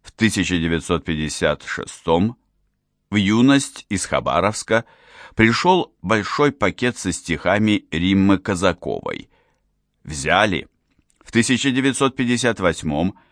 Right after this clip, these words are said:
напечатали стихи двадцатипятилетнего Андрея Вознесенского,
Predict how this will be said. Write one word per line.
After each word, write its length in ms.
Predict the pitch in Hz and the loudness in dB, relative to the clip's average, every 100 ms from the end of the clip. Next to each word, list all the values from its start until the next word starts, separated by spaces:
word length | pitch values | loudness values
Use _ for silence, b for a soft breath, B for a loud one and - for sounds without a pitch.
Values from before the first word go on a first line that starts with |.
| B B B - | B B B 2
напечатали 680 | 101 107 87 120 117 107 | 2 2 2 2 2 2
стихи 380 | 98 - 92 110 | 0 -2 -2 0
двадцатипятилетнего 1400 | 92 101 90 92 104 92 92 90 85 87 - 87 85 82 | 0 0 0 -2 -2 -2 0 0 2 0 0 2 2 4
Андрея 480 | 90 82 87 85 82 | 2 2 2 2 2
Вознесенского, 1080 | 82 78 82 - 69 64 78 92 92 113 | 0 0 -4 -4 -8 -8 -8 -2 0 0